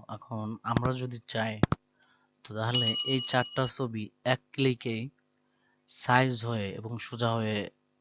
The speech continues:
কেটে যাবে। তো সেটার জন্য আমাদের প্রথমত, আহ,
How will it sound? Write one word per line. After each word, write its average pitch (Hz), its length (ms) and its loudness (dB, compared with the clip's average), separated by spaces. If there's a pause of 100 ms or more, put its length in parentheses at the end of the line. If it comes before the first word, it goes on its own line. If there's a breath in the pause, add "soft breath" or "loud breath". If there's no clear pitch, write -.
(140)
কেটে 107 280 -6
যাবে। 101 220 -4 (1200 soft breath)
তো - 140 -10
সেটার 123 320 -2
জন্য 127 140 0 (100)
আমাদের 120 320 0
প্রথমত, 117 420 -6 (1600 soft breath)
আহ, 104 260 -2